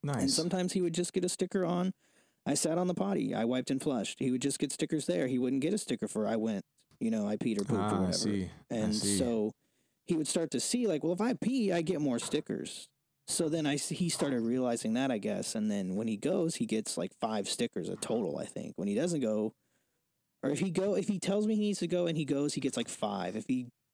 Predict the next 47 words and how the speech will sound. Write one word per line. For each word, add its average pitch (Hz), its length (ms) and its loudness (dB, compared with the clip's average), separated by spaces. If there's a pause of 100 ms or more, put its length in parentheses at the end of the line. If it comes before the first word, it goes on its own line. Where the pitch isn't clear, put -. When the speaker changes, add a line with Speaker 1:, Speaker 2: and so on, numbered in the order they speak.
Speaker 2:
doesn't 156 380 0
go, 139 280 2
he 139 80 0
gets, 123 180 -2
like, 104 140 -2
four 95 400 0
or - 60 -2
something - 300 -4
like, 87 180 -6
it's, - 420 -2
I 131 140 0
can't 127 180 -4
remember 104 200 -2
exactly. 101 360 -4
I 110 40 -2
don't 110 80 0
have 107 100 -2
the 107 80 -2
chart - 200 -2
in 117 60 -8
front 98 200 -6
of 95 40 -6
me. 107 120 -6 (760)
But 127 120 0
Speaker 1:
That's 135 160 4
cool. 131 180 6
Speaker 2:
so 139 140 4
Speaker 1:
So - 20 -
he 107 100 2
looks 104 180 2
forward 110 260 2
to 104 60 0
that? 104 300 0 (540)
Speaker 2:
Yeah, 233 220 2
we 165 160 2
do 185 140 2
that, 170 240 2
and 165 100 2
then 156 60 2
we 151 100 2
also 156 240 2
have 143 140 0
a 117 40 -2
candy 147 360 0
jar 120 280 0
that's 110 180 -2
visible 123 600 0